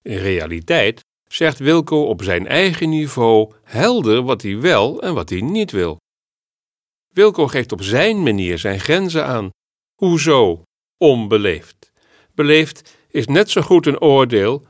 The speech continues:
als onbeleefd. In plaats van nieuwsgierigheid en interesse te tonen voor wat er in Wilco leefde, kreeg hij straf. De kans bestaat dat Wilco in het vervolg wel uitkijkt met het aangeven van wat er in hem omgaat.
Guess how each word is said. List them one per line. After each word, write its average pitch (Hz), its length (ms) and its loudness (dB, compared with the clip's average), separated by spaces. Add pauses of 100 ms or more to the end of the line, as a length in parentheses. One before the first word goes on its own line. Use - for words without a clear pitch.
als - 160 -8
onbeleefd. 175 560 -2 (1900)
In 120 160 -6
plaats 175 260 2
van 117 120 -2
nieuwsgierigheid 147 840 -2
en 104 120 -2
interesse 107 540 -4
te 139 160 -8
tonen 127 320 2
voor 107 120 -8
wat 110 180 0
er 87 80 -8
in 90 180 -4
Wilco 180 420 2
leefde, 107 480 0 (280)
kreeg - 280 -10
hij - 100 -16
straf. - 580 -6 (1900)
De - 160 -10
kans 226 300 -2
bestaat 87 520 -10 (280)
dat - 200 -10
Wilco 180 400 2
in 135 80 0
het 110 180 -2
vervolg 95 420 -4
wel 131 160 -2
uitkijkt - 680 -4 (220)
met 147 120 -4
het 147 120 -6
aangeven 120 760 0
van 113 160 -8
wat 113 180 0
er 120 80 -4
in 117 80 -4
hem 104 100 -4
omgaat. 95 540 -8